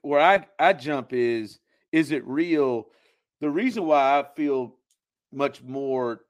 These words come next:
to the point of leaning that it is, is, like, this is starting to be not just, "Hey, it just happened." This is, this is exactly what happened against the Bengals.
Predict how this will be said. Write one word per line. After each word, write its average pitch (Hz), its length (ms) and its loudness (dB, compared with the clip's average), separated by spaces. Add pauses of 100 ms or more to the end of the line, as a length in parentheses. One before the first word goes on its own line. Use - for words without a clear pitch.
(140)
to 147 120 -12
the 120 80 -8
point 131 360 -8
of 107 120 -10
leaning 127 360 -4
that 110 180 -4
it 107 100 -4
is, 147 380 2
is, 110 380 -4 (1000)
like, 160 180 -2
this 240 240 0
is 247 200 -4
starting 170 480 0
to 147 180 -6
be 123 680 -4 (680)
not 147 320 0
just, 139 380 -6 (160)
"Hey, 156 400 4
it 151 120 -4
just 190 200 -2
happened." 208 380 -2 (280)
This 196 240 -4
is, 233 300 -10
this 208 280 -4
is 190 200 -10
exactly 170 640 -2
what 156 260 -4
happened 156 380 -2
against 151 320 -8
the 165 80 -10
Bengals. 180 540 -12